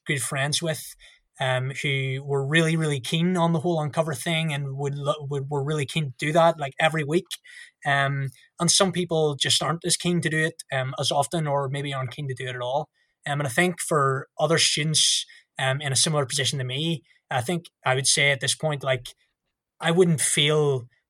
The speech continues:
um, guilty, um, for my friends, n-, you know, saying no to an invitation to do Uncover or saying no to an invitation to an event.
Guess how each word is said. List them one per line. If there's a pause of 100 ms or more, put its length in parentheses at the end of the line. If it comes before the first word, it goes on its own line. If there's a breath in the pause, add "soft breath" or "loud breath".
um,
guilty, (380 soft breath)
um,
for
my
friends,
n-, (200)
you
know,
saying
no
to
an
invitation
to
do
Uncover
or
saying
no
to
an
invitation
to
an
event.